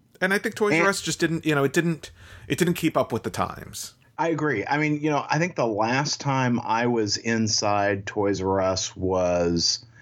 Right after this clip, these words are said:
Speaker 2: must have been Batman versus Superman. And I had gone in to see what the B V S toys look like. And I remember walking through there going,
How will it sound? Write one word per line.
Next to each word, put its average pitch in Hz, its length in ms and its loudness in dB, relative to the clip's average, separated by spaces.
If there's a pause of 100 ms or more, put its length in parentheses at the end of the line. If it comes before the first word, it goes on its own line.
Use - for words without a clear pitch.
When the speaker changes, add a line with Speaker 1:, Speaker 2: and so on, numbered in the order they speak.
Speaker 2:
must 143 220 0
have 139 60 2
been 107 120 0
Batman 101 380 0
versus 90 260 0
Superman. 85 500 -2 (300)
And 107 100 2
I 98 80 2
had 104 160 -2
gone 110 280 0
in 101 160 0
to - 80 2
see 107 200 0
what 98 200 0
the 92 80 0
B 95 160 0
V 87 140 0
S 82 140 0
toys 73 340 -2
look 65 180 0
like. - 360 0 (480)
And 123 120 2
I - 20 2
remember 151 320 2
walking 117 500 0
through 113 220 0
there 107 140 2
going, 95 480 0